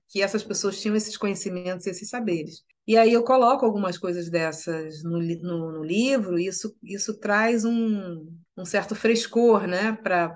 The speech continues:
pra esses conhecimentos e, e aguça uma curiosidade de saber mais. Porque eu acho que, Carlos Alberto, acho que esses, esses livros, eles, na verdade, não são fim em si mesmo, né? Eles são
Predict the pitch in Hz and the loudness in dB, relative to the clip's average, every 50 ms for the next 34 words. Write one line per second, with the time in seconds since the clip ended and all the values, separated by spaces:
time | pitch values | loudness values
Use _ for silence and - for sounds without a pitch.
0 | - _ - 180 180 175 175 - 175 - - 180 175 170 165 - 160 165 170 180 | -12 _ -4 -2 -2 -2 -2 -6 -10 -8 -6 -4 -4 -4 -6 -6 -6 -4 -4 -4
1 | 190 180 - 208 208 - 214 220 214 214 240 262 269 247 214 214 262 285 277 - | -4 -4 -6 -10 -8 -4 -2 -2 0 2 2 4 4 4 2 2 0 0 0 -2
2 | 285 269 262 247 - 254 254 254 247 208 208 220 220 233 240 220 220 214 - 240 | -2 -2 -2 -2 -2 0 2 2 2 2 2 2 2 2 2 0 -2 -2 -4 -4
3 | 220 196 220 254 262 226 202 170 151 147 151 147 - - - 247 254 269 269 262 | -4 -2 -2 -2 -2 -2 -4 -6 -6 -8 -10 -12 -14 -12 -6 -2 -2 -2 -2 -2
4 | - - - 262 254 247 - _ _ - 196 185 175 175 185 175 175 170 170 170 | -6 -8 -6 -6 -6 -6 -8 _ _ -2 0 0 0 2 0 2 2 2 2 2
5 | 196 190 - - 233 220 233 233 208 202 196 - 196 196 185 - - 190 180 175 | 0 -2 0 -2 -2 -2 0 -2 -2 -2 -4 -4 -6 -6 -6 -6 -8 -4 -4 -4
6 | 175 170 170 170 - - - - - - 170 185 214 247 262 269 247 202 175 170 | -4 -4 -6 -10 -12 -16 -16 -16 -10 -6 -2 2 2 2 2 2 0 0 -2 -4
7 | 165 165 180 185 185 196 196 196 196 202 190 196 196 196 202 220 233 226 233 240 | -2 -2 -4 -4 -4 -4 -6 -4 -2 -2 -2 0 2 2 2 2 2 0 0 0
8 | 254 277 277 277 - 359 370 - - - 359 330 - - 339 320 247 202 190 185 | 0 0 -2 -2 -4 -6 -6 -6 -4 -2 -2 0 0 0 0 0 2 0 0 -2
9 | 180 190 185 196 220 226 220 208 185 - - 233 240 254 254 | -4 -6 -4 -2 0 0 0 -2 -2 -4 -4 -2 -2 -2 -2